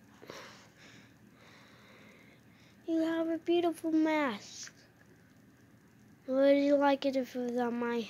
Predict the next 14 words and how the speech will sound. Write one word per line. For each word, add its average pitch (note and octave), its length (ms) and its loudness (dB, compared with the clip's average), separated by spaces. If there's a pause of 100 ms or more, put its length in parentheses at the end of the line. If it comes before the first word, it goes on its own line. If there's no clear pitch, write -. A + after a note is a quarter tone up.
(160)
head? G#3 560 -14 (720)
No. G3+ 260 0 (2750)
Do A3 260 -8
copy. G3+ 560 -4 (420)
Are G#3+ 60 -2
you A3+ 140 2
being A3+ 300 0
held G#3 280 -2
hostage? G3 840 -10
Is G3 220 -10
it G3+ 140 -14
too G#3 200 -6
late G#3 420 -6
to, A3+ 80 -16